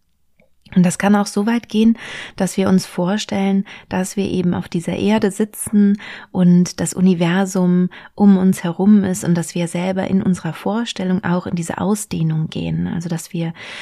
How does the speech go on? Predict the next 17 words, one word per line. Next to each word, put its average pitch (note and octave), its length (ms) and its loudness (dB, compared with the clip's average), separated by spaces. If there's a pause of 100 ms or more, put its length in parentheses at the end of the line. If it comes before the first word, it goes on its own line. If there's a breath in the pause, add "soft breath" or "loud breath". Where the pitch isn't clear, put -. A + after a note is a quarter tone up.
(140 loud breath)
uns F3 160 -2
vorstellen, F3+ 500 -2
okay, F3 240 -6
was E3 160 -6
ist - 140 -12
vor G3 280 -4
mir, F3+ 260 0
was F3 180 -14
ist, - 240 -16
äh, - 260 -10
vor, - 320 -10
was F3+ 260 -6
ist F#3+ 100 -16
hinter A3 240 2
mir, F3+ 180 2
was F3 140 -6
ist - 180 -10